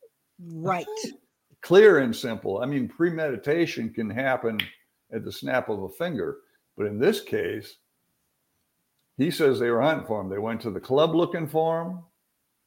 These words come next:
Speaker 2: They drove around looking for him. And if I remember right on what Cliff Mogg read, didn't he say something about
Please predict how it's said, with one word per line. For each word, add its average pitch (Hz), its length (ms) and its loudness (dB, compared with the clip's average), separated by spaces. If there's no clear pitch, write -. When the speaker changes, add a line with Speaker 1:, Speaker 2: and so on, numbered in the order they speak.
Speaker 2:
They 104 120 -4
drove 110 300 0
around 151 440 -2
looking 165 320 -4
for 160 380 2
him. 160 140 -6
And 110 180 -6
if - 160 -8
I 110 80 4
remember 117 880 2
right 101 420 2
on 107 200 -8
what 107 380 -4
Cliff 113 300 -2
Mogg 104 340 -2
read, 117 440 2
didn't 113 260 -6
he 120 100 -2
say 127 260 0
something 127 380 -6
about 120 320 2